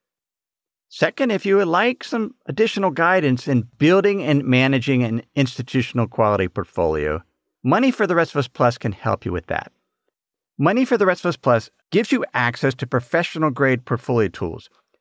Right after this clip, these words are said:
training, and a community to help you stay on track, tune out the noise, and grow your wealth with confidence. There are model portfolio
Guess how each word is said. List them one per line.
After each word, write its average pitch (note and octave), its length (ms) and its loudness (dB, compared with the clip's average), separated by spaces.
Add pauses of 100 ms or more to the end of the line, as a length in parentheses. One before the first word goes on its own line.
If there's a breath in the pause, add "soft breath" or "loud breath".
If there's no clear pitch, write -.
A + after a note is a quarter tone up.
(120)
training, F#3+ 640 2 (100)
and A3+ 160 2
a C4 60 2
community G3 640 2
to C#3 140 0
help F3 280 -2
you F#3 80 -4
stay D#3+ 240 -2
on D3 140 2
track, - 480 -6 (520)
tune G3 180 2
out F#3+ 180 2
the F3+ 80 -2
noise, E3+ 400 -2 (320)
and F#3+ 400 2
grow C3+ 240 2
your B2+ 180 2
wealth F#2+ 400 2
with G2+ 180 -6
confidence. - 640 -8 (960)
There G#2 240 0
are F#2 340 2
model G#2+ 420 0
portfolio B2+ 840 0